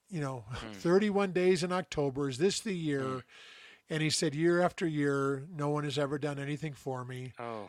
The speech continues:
Speaker 1: And it's so hard to continue to minister when you just don't feel appreciated.
Speaker 2: Oh.
Speaker 1: I said, "It's kinda like, you know, Valentine's coming around and you don't honor your <laughs> spouse." <laughs> You know,
Speaker 2: Mm-hmm.
Speaker 1: you know,
Speaker 2: Mm-hmm.
Speaker 1: that, you know, that would be not a good idea.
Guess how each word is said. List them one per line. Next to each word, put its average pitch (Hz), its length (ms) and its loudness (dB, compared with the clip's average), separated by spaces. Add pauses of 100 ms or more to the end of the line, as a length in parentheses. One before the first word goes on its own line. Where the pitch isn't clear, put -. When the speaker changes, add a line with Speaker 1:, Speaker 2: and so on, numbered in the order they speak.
(100)
Speaker 1:
And 160 160 -4
it's 156 140 -2
so 185 320 6
hard 151 320 2
to 151 80 -4
continue 151 500 -6
to 147 100 -4
minister 143 520 -2
when 139 160 -4
you 131 100 -6
just 143 320 -2
don't 143 240 -4
feel 143 300 -4
appreciated. 131 760 -4 (180)
Speaker 2:
Oh. 104 280 -12
Speaker 1:
I 147 60 -2
said, 180 160 4
"It's 143 80 -2
kinda 202 300 2
like, 175 260 2
you 170 60 0
know, 156 220 2 (220)
Valentine's 165 640 2
coming 160 320 -2
around 151 460 2
and 180 120 -4
you 147 120 -2
don't 170 220 0
honor 170 320 0
your 156 340 2
<laughs> - 20 -10
spouse." - 680 0 (180)
<laughs> - 200 -12
You 185 80 0
know, 139 60 0
Speaker 2:
Mm-hmm. 107 520 -6
Speaker 1:
you 196 60 8
know, 175 240 8
Speaker 2:
Mm-hmm. 110 360 -6
Speaker 1:
that, 220 380 4
you 233 120 -4
know, 185 240 4
that 202 240 4
would 214 140 8
be 190 240 0
not 180 260 4
a 220 60 2
good 208 160 4
idea. 190 500 0